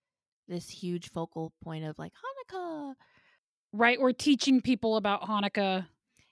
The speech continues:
Speaker 1: Yeah, yeah. And then I thought it was kind of fun that their Jingle Ball was back at two thousand six, and they tried to go back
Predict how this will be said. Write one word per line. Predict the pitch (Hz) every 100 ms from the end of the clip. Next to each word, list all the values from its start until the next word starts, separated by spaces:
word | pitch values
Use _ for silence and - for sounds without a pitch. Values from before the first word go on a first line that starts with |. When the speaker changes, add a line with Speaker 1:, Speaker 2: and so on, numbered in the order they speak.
| -
Speaker 1:
Yeah, | 240 254 240 202 165 170 214 - -
yeah. | 190 175 160 160 - _ _ -
And | 254 285
then | 311 311 294 -
I | 294
thought | 302 339
it | 392 403
was | 403 -
kind | - 226
of | 226
fun | - 214 202 202 202 202
that | 190 190
their | 196
Jingle | 185 185 185 190
Ball | 190 180 175 170 170 170
was | 165 165 170 - - _ _ _ _ -
back | 180 175 -
at | 165 160 _ _
two | 214
thousand | 190 185 185 190 185
six, | - 175 165 - - - 170
and | 170
they | 170 165 - _ _ _ _ _ _ _
tried | - 220 196
to | 196
go | 190 185
back | 180 170 170 _